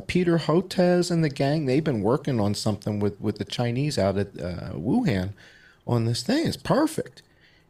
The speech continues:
And what Fauci needs, and this is, I had a conversation with Doctor Tal Braun, and he and I kinda came to this loose hypothesis together. If you were trying to pull a virus out of the catalog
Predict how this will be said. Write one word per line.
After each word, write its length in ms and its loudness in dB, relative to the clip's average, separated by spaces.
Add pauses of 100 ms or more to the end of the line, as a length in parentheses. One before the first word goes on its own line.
(120)
And 320 -2 (160)
what 220 -2
Fauci 680 -6
needs, 500 -4
and 100 -2
this 160 -4
is, 140 -2
I 80 2
had 180 2
a 60 0
conversation 720 -4
with 80 -4
Doctor 260 -4
Tal 300 -4
Braun, 360 -4
and 200 -10
he 160 -4
and 100 -4
I 120 -4
kinda 340 -8 (160)
came 240 -6
to 120 -4
this 420 -4 (600)
loose 280 2
hypothesis 680 -2
together. 440 -4 (1000)
If 280 2
you 220 0
were 280 2
trying 460 -2
to 220 -2 (520)
pull 320 2
a 80 4
virus 440 2
out 100 -2
of 60 -4
the 80 -10
catalog 560 -4